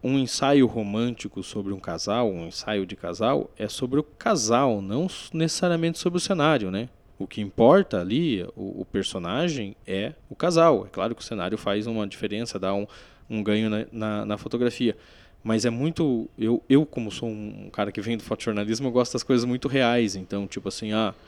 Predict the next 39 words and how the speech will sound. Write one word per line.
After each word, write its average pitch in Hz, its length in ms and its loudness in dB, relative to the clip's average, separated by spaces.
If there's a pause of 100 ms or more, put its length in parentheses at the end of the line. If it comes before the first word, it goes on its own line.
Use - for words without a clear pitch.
(480)
se - 160 -6
o 98 40 0
cara 107 460 4
não 110 380 0
usa 123 260 2
suspensório 104 800 0
e 95 40 -2
gravata 98 380 0
borboleta 101 600 0
todo 101 180 -6
dia 104 260 2
ou 104 120 2
não 101 180 -4
anda 120 180 -2
plantando 107 440 -2
bananeira 101 480 -2
na 95 100 -4
beira 98 220 -2
de 95 80 -8
um 92 80 -6
lago, 123 420 0 (220)
tipo, 110 280 -4
isso 104 200 -2
é - 20 0
uma 120 160 0
foto 120 320 0
mais 120 240 -2
conceitual. 131 720 4
Eu 95 60 4
prefiro 117 400 0
muito 123 240 -2
mais 110 280 -2
aquele 117 380 -2
cenário 113 420 0
urbano, 113 480 0
com - 140 -12
as 92 140 -10
paredes 98 340 -4
pichadas, 98 1000 -2